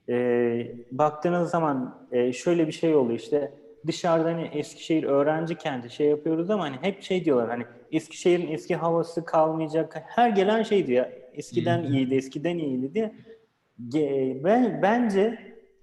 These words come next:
Speaker 1: e, her gelen kitle hani onun tadına vardığı için, "Ya benden sonra bu kadar güzel olmaz." şeyine bürünüyor. E,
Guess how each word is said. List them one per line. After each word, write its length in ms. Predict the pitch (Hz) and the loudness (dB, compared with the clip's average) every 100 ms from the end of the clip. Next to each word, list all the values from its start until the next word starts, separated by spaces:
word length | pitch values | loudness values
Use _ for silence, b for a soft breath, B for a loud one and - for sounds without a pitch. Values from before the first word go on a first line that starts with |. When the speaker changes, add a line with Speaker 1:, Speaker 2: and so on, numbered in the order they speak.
| - - | -20 -6
Speaker 1:
e, 220 | 131 135 | -4 -2
her 220 | 135 220 | 0 2
gelen 400 | 240 202 165 147 | 4 2 2 -2
kitle 340 | - - - 233 | -8 -14 -2 0
hani 320 | 208 175 151 - _ _ | 0 -2 -6 -12 _ _
onun 280 | 147 202 233 | 0 2 0
tadına 400 | - 170 202 214 | 0 0 2 2
vardığı 300 | 202 202 226 | 2 2 2
için, 360 | 254 - 156 127 | 0 0 -6 -6
"Ya 200 | 143 123 | -4 0
benden 280 | 156 202 220 | 2 2 2
sonra 260 | 214 180 185 | 0 -2 -2
bu 60 | |
kadar 220 | 175 175 180 | 0 0 0
güzel 300 | 160 165 170 | 0 2 4
olmaz." 440 | 160 170 170 151 | 2 0 -6 -4
şeyine 320 | 160 160 160 | -4 -2 -2
bürünüyor. 420 | 139 117 107 101 104 _ _ _ _ | -2 -4 -6 -8 -14 _ _ _ _
E, 380 | 127 123 120 120 | -2 2 4 2